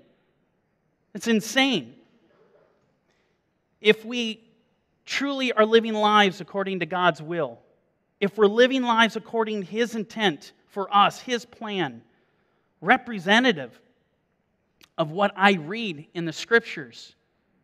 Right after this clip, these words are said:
what I read in the story of Ruth, what I read in the story of Esther, people should be asking you, "What are you, Jewish?" If you're living what this book says,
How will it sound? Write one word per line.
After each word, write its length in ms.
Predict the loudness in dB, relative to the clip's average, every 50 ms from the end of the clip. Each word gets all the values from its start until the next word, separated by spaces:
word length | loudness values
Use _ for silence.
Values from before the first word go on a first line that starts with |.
| _ _ _ _
what 180 | 4 6 6
I 120 | 8 8 6
read 300 | 4 4 0 0 0 0
in 60 | -2
the 80 | -4 -6
story 340 | -4 0 2 4 6 6
of 120 | 4 4 0
Ruth, 240 | -4 -6 -6 -6 -10
what 240 | -4 0 4 6
I 60 | 6 4
read 420 | 4 2 -4 -8 -8 -8 -8 -6
in 140 | -4 -4 -4
the 80 | -4
story 400 | -6 -4 -2 0 0 2 2 2
of 100 | 2 2
Esther, 480 | 0 0 -2 -4 -6 -8 -8 -10 -10 -10 _ _ _ _ _ _ _ _
people 400 | -2 2 4 4 4 4 4 2
should 240 | 2 2 0 -6 -4
be 140 | 0 2 2
asking 580 | 4 6 6 6 4 2 -2 -2 0 0 2 2
you, 380 | 2 2 2 2 0 -2 -6 -10 _ _ _ _ _ _ _ _ _ _
"What 180 | 4 4 4 4
are 40 |
you, 140 | 4 2 0
Jewish?" 720 | 0 0 2 4 6 6 8 6 4 2 0 -6 -8 -12 -18 _ _ _ _ _ _ _ _ _ _ _ _ _ _ _ _ _ _ _ _ 2
If 240 | 4 4 4 4 6
you're 140 | 6 6
living 460 | 6 6 6 6 6 6 6 4 2 2
what 340 | 0 2 4 4 4 4 4
this 200 | 2 2 2 2
book 280 | 2 4 4 4 4
says, 540 | 2 -2 0 4 4 6 6 6 4 2 0